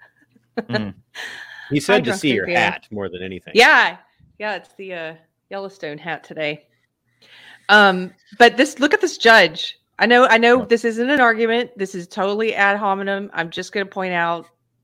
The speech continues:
Speaker 2: he looks like a creeper. That's all. That's all. <laughs> He just doesn't look trustworthy.
Speaker 3: Well,
Speaker 2: <laughs>
Speaker 3: you,
Speaker 1: I don't
Speaker 3: you
Speaker 1: know.
Speaker 3: wanna
Speaker 1: I,
Speaker 3: know
Speaker 1: I honestly, I, I'm not, I don't feel qualified to say that. I'm looking at him and I'm trying to re-,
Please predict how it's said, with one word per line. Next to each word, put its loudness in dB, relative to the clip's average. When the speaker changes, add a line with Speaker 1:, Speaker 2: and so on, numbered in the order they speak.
Speaker 2:
he -6
looks -6
like -6
a -12
creeper. -6
That's -6
all. -2
That's -8
all. 4
<laughs> 0
He 0
just -10
doesn't 0
look -4
trustworthy. -4
Speaker 3:
Well, -2
Speaker 2:
<laughs> -10
Speaker 3:
you, -4
Speaker 1:
I -8
don't -2
Speaker 3:
you 0
Speaker 1:
know. 2
Speaker 3:
wanna 4
Speaker 1:
I, 4
Speaker 3:
know -4
Speaker 1:
I 2
honestly, -2
I, 2
I'm 0
not, -2
I 4
don't -2
feel -4
qualified -2
to -14
say -4
that. -4
I'm -2
looking -4
at 0
him -6
and -4
I'm -6
trying -6
to -8
re-, -10